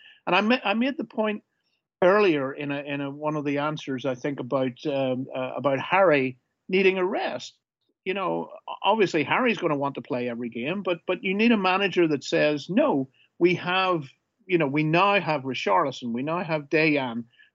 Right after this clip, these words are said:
Kulusevski, we now have Sonny." But the longer that the two, that,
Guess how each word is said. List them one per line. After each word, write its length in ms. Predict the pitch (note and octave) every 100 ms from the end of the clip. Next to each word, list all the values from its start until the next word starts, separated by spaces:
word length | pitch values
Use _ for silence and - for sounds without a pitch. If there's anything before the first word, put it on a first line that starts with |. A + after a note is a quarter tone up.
| -
Kulusevski, 800 | D#3 D#3 C#3+ D3+ D3 - A#2 A#2
we 140 | B2+ D3+
now 180 | F3 E3+
have 240 | D#3 C#3+ A2+
Sonny." 560 | - G3 F#3+ C#3 A#2+ - _ _ _ _ -
But 180 | F3 -
the 60 |
longer 480 | E3+ F#3 G#3 G3+ F3+
that 200 | E3+ E3+
the 80 | D3+
two, 640 | - G#3+ G3 F3+ E3+ E3+ F3
that, 140 | D#3+